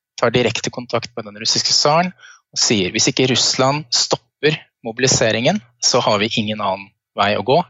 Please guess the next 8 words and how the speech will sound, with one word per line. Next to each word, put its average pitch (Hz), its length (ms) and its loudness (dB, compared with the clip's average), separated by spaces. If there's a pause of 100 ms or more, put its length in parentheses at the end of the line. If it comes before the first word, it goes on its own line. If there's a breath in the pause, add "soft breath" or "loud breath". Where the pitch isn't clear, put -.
(140)
enn 104 140 0
å 104 100 2
erklære - 480 0
krig 85 380 -4 (180)
mot 90 320 -12 (240)
Russland.» - 380 -4 (1200 loud breath)
Og 120 80 2
Russland, 165 460 0